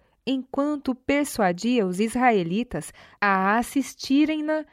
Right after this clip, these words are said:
de modo que se deleitassem com a música,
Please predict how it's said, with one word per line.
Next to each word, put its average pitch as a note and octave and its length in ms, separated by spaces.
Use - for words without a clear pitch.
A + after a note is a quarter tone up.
de A3+ 200
modo G3 480
que G#3+ 160
se G#3+ 200
deleitassem G#3+ 1080
com E3+ 260
a D#3+ 80
música, B3+ 800